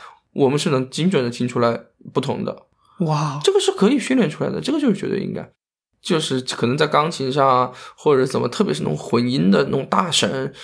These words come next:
Speaker 1: 你对这个要特别的敏感。可能演奏专业的人反而没有那么那个，比如说绝对音感，像吉他呀这种，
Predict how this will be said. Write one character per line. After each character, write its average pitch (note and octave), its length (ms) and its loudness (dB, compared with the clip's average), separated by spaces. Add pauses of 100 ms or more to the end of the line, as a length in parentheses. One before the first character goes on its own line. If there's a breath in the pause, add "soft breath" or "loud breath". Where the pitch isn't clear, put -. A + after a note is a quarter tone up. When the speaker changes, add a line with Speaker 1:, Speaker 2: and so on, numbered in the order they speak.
(220 loud breath)
Speaker 1:
你 - 120 -8
对 - 140 -4
这 G3 100 -2
个 G3 80 -6
要 F#3+ 100 -2
特 B3+ 280 2
别 B2+ 140 2
的 B2 80 2
敏 C3+ 280 0
感。 - 380 -6 (240)
可 - 140 -6
能 D3+ 220 0
演 C3 180 2
奏 F#3 200 2
专 E3 200 2
业 D3+ 40 -2
的 C#3+ 120 0
人 C#3 120 0
反 - 160 -4
而 E3 240 2 (280 loud breath)
没 A#2+ 180 2
有 D3+ 160 4
那 D#3 100 0
么 B2+ 140 0
那 B2+ 80 -4
个， - 80 -6
比 - 120 -6
如 C#3 60 -2
说 C#3+ 240 0 (360 loud breath)
绝 C3 100 0
对 C#3 140 4
音 C#3+ 120 -2
感， C#3+ 220 0 (540 loud breath)
像 D#3 200 0
吉 - 280 -6
他 F3 160 2
呀 D3+ 280 0
这 D#3 120 -4
种， - 320 -6